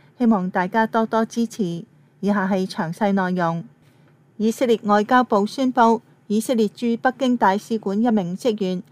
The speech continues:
十三號喺中國首都北京遇到襲擊。聲明表示，該名職員目前情況穩定，正在喺醫院接受治療。以色列國際新聞台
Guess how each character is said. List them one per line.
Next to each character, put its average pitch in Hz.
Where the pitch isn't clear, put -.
十 -
三 269
號 214
喺 202
中 240
國 220
首 190
都 233
北 233
京 233
遇 208
到 208
襲 208
擊。 240
聲 240
明 180
表 196
示， 214
該 240
名 180
職 254
員 190
目 190
前 180
情 185
況 220
穩 202
定， 202
正 240
在 220
喺 202
醫 233
院 185
接 214
受 185
治 196
療。 170
以 202
色 233
列 208
國 208
際 208
新 226
聞 196
台 185